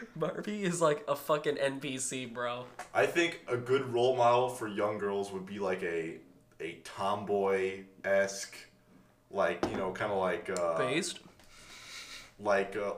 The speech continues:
Speaker 2: like Winry from, from Full Metal Alchemist. She was, like, a mechanic.
Speaker 1: Based!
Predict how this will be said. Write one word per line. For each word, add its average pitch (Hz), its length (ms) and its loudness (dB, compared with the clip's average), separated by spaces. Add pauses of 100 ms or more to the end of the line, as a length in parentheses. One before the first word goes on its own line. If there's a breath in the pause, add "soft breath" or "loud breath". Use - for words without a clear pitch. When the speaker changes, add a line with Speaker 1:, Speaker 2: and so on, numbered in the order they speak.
Speaker 2:
like 101 420 -2
Winry 104 500 -2
from, 92 520 -6
from 95 240 -6
Full 98 160 -2
Metal 90 180 -2
Alchemist. 82 680 -4
She - 140 -16
was, 87 200 -12
like, 85 180 -8
a 80 40 -10
mechanic. 320 380 6
Speaker 1:
Based! 202 560 2